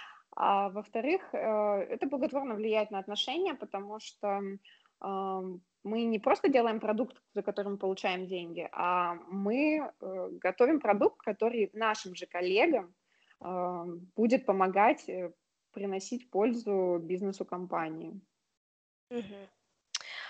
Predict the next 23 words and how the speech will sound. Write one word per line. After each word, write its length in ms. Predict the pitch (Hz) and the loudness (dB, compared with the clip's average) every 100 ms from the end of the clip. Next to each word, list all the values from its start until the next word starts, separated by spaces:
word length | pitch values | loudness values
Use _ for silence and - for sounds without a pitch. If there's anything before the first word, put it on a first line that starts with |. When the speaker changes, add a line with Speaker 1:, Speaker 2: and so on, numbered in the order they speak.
| - - - - | -14 -14 -16 -18
Speaker 2:
Хорошо, 520 | - - 247 285 - 254 | -12 0 4 4 6 4
спасибо 400 | - 254 254 254 | 2 0 2 4
большое 400 | 247 233 - 240 | 4 6 6 4
за 100 | 233 | 2
такой 480 | 233 - 226 220 220 | 0 4 6 6 6
развернутый 640 | 254 262 262 269 247 247 | 6 10 10 10 6 6
рассказ. 640 | 240 - - 247 339 - - - - - - - | 6 6 10 10 10 4 -8 -12 -14 -16 -18 0
А, 260 | 247 262 269 | 8 12 12
я 160 | 269 285 | 12 12
знаю, 300 | 311 320 381 | 12 12 10
что 180 | - | 8
после 280 | 302 294 294 | 2 4 2
переезда 480 | 269 277 269 285 277 | 2 6 10 10 10
из 60 | 277 | 2
Санкт-Петербурга 680 | 269 262 269 240 294 320 | 0 0 -6 2 6 8
ты 220 | 302 - 269 | 6 6 6
пошла 320 | 262 - 262 | 6 8 6
учиться 380 | 254 277 - 254 | 8 4 6 4
в 80 | 233 | 4
магистратуру 720 | 240 240 - 233 - 285 339 | 0 0 2 0 8 10 12
в 60 | |
Нижнем 360 | 320 311 294 277 | 12 10 10 8
Новгороде. 680 | 285 285 269 269 262 254 240 | 10 10 10 8 10 10 8